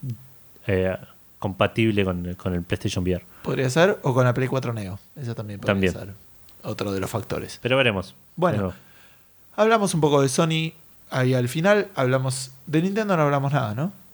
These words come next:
Speaker 2: Ah, algo del Pokémon Go, ponele.
Speaker 1: Pokémon, claro.
Speaker 2: Hablamos de Microsoft. Vamos a cerrar con un temita de Microsoft que en realidad nos pareció interesante para hablar de la pregunta Fandango.
Speaker 1: Sí.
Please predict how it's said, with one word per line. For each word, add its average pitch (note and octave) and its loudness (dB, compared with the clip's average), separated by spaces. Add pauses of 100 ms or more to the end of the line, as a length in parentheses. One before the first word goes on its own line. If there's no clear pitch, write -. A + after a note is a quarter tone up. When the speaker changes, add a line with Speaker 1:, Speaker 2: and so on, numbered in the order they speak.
(100)
Speaker 2:
Ah, F#3 6
algo E3+ 6
del C#3 4
Pokémon C3+ 2
Go, D3 4
ponele. B2 0
Speaker 1:
Pokémon, F#2+ 4 (160)
claro. F2+ -4
Speaker 2:
Hablamos B2 4
de G#2+ -2
Microsoft. G3 2 (460)
Vamos G3 2
a F3+ 0
cerrar G#3+ 4
con D3+ 2
un D3 0
temita D3+ 0
de D3 0
Microsoft D#3 2
que - -4
en C3+ 0
realidad C3 2
nos C#3 2
pareció B2+ -2
interesante B2+ -2
para A#2+ 2
hablar B2 2
de A#2+ 2
la A#2 -2
pregunta B2+ 0
Fandango. C3 -2 (560)
Speaker 1:
Sí. G#2+ 2